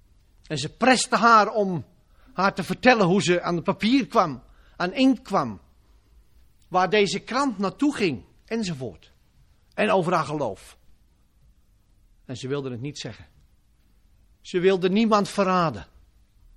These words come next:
En ze hield vol. En op een dag toen ze weer bezig waren met haar te verhoren, hadden ze een grote mok met kokend, gloeiend water.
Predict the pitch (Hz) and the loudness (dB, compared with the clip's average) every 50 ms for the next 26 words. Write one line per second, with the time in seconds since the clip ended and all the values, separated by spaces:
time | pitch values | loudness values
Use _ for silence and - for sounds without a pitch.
0 | - - - - - - - 156 156 - 165 156 147 185 175 - - 156 151 143 | -20 -20 -20 -20 -20 -12 -6 -6 -4 -2 -2 2 2 2 2 2 2 0 0 0
1 | 110 92 - - _ _ _ _ _ _ _ - _ - - _ - _ _ _ | 0 -4 -12 -20 _ _ _ _ _ _ _ -20 _ -20 -20 _ -20 _ _ _
2 | _ _ _ - _ _ - - - - - - - 127 127 117 - 135 127 123 | _ _ _ -20 _ _ -20 -20 -20 -20 -20 -14 -12 -10 -10 -10 -8 -6 -2 -2
3 | 156 151 - - - 151 151 131 110 143 135 151 160 165 165 156 123 - - _ | -2 -2 -2 -6 -6 -4 -4 -4 -4 -2 0 2 2 2 2 0 -2 -6 -16 _
4 | _ _ _ _ _ _ _ _ _ _ _ _ _ _ - 165 185 180 139 170 | _ _ _ _ _ _ _ _ _ _ _ _ _ _ 4 6 6 6 4 2
5 | 151 151 180 175 170 165 160 156 156 147 151 156 170 180 170 - 165 135 131 160 | 2 6 8 8 8 8 6 4 -2 -2 -2 0 2 2 0 0 -4 -4 0 2
6 | 160 170 180 185 185 170 170 165 165 - - _ _ _ _ _ _ _ _ _ | 4 4 6 4 4 4 2 -2 -4 -10 -20 _ _ _ _ _ _ _ _ _
7 | _ _ _ _ _ _ _ _ _ - 151 156 160 156 120 147 147 147 147 139 | _ _ _ _ _ _ _ _ _ -8 -6 -6 -6 -6 -10 -8 -8 -8 -8 -10
8 | 123 - 151 165 175 165 165 - 127 _ _ - 127 135 160 160 - - - - | -8 -4 -2 -2 -2 -2 -4 -10 -18 _ _ -10 -6 -2 -2 -4 -4 -6 -20 -20
9 | _ _ _ _ _ _ _ _ _ _ _ - 139 - - - - 196 185 165 | _ _ _ _ _ _ _ _ _ _ _ -16 -16 -16 -10 -2 2 2 2 2
10 | - 160 139 - - - - 175 175 170 156 139 131 113 127 147 131 120 113 - | 0 -6 -10 -10 -10 -6 -2 -2 0 0 0 -2 -4 -2 -2 -2 -2 -2 -8 -14
11 | - - | -20 -20